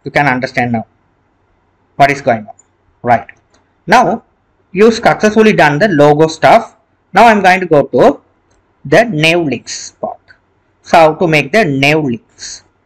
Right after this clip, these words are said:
So inside this nav links, first I have to create, uh, what are the things we needed? We have a,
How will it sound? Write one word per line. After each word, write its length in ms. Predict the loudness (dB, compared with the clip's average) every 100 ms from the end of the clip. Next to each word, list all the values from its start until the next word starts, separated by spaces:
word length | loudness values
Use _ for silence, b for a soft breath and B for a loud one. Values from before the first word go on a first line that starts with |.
| _ _ _ _ _ _
So 140 | 0
inside 560 | 2 0 2 0 0 0
this 460 | 0 0 -6 -16 -6
nav 280 | 0 2 2
links, 440 | 0 -2 -6 -12 _ _ _ 0
first 260 | 0 2
I 220 | 0 2
have 260 | 2 -2 -2
to 140 | -10
create, 440 | -4 0 2 0 -6 _ _ _ _ _ _ _ _ _ _ -2
uh, 380 | 4 6 6 4
what 180 | 2 4
are 120 | 2
the 100 | 0
things 300 | -4 -6 0
we 100 | 0
needed? 400 | 0 0 0 0 _ _ _ _ _ _ _ _ _ _ -4
We 100 | 0
have 160 | 2
a, 240 | 2 0